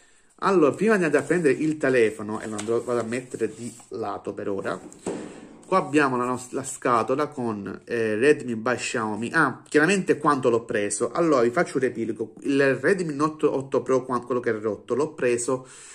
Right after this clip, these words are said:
circa duecentotrenta euro ai tempi,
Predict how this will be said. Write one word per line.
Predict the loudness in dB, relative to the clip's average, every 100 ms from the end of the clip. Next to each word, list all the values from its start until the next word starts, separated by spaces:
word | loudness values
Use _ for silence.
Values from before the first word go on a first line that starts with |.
| -20 -20 _
circa | -10 0 0 0 -2
duecentotrenta | -2 2 0 2 -4 -2 -2 0 -2 -2 -2
euro | -2 -2 -4
ai | -6 -10
tempi, | -10 -14 -12 -12 -12